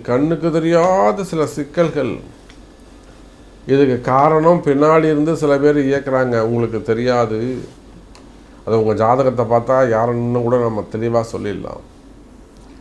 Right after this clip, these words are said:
பிரச்சனைகள் என்னன்னு உங்க ஜாதகத்தை பார்த்தா இன்னும் கூட நம்ம தெளிவா சொல்லலாம். அப்ப இதை போல தொழில் செய்யற இடங்கள்ல, பிசினஸ்ல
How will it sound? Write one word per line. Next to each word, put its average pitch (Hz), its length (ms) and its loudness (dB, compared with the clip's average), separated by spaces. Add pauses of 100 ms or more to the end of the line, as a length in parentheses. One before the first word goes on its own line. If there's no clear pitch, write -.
(160)
பிரச்சனைகள் 131 640 2
என்னன்னு 135 280 0
உங்க 120 120 2
ஜாதகத்தை 123 480 2
பார்த்தா 120 340 0
இன்னும் 127 220 -2
கூட 127 80 -2
நம்ம 117 200 -2
தெளிவா 117 380 -2
சொல்லலாம். 107 520 -10 (1040)
அப்ப 123 280 2
இதை 131 480 0 (240)
போல 131 260 2 (1400)
தொழில் 170 440 2 (120)
செய்யற 151 260 0 (120)
இடங்கள்ல, 135 500 0 (280)
பிசினஸ்ல 147 760 -4